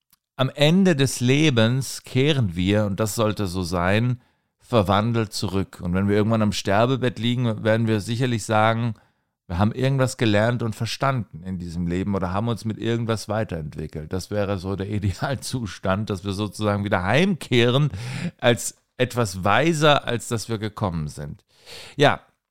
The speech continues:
also, und das Ganze ähnelt eben diesen alten Initiationswegen. Ja, wir hatten auch hier schon mal im, äh, in dieser Reihe das Thema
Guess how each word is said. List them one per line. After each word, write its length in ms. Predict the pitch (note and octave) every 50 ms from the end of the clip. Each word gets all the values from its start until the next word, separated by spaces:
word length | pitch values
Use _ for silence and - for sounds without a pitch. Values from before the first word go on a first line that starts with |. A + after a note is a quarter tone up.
| - - -
also, 380 | - C3+ C#3 C3 G#2 G2 D2 - _ _
und 140 | - B2 C3
das 120 | B2+ -
Ganze 420 | - C#3+ E3+ G#3 A3+ - G3 D#3 - - -
ähnelt 420 | D#3 E3 G3 G#3 A3+ A3 G#3 -
eben 360 | - D3 D3 D#3 D#3+ E3+ D#3
diesen 260 | D#3+ D#3+ D3+ D3 D3 - _
alten 600 | - C#3+ D#3+ F#3 F3 - - D#3 D#3 D#3+ D#3+ D#3+ -
Initiationswegen. 1600 | - - D#3+ F3 F3+ E3+ C3 - E3 C#3+ A#2+ - F3+ F3 G#3 A#3+ A3 E3 - - C3+ C#3 C#3 C3+ B2+ G#2+ A#2 G#2+ F#2+ E2+ - - -
Ja, 240 | G2 G2+ A2+ B2+ C3+
wir 60 | B2
hatten 180 | A#2 - - A2+
auch 160 | A2 A2 -
hier 240 | - - A#2+ C3 C3+
schon 160 | B2 C#3+ C3
mal 340 | B2+ A#2 A2 G#2+ G2+ G2 - -
im, 480 | A2+ A2 A2 A2+ A2 A2 G#2+ G#2 - - - -
äh, 240 | - G#2 G#2+ A2 A#2
in 160 | B2+ C#3 B2
dieser 380 | A#2+ B2 A#2 F#2 A2+ G#2 -
Reihe 500 | - E2+ F2 - D3+ B2 A#2+ A#2 A#2 A2
das 220 | F#2 - G2+ F#2+ -
Thema 420 | - A#2 G#2+ G#2+ G#2+ A2 G2+ F2+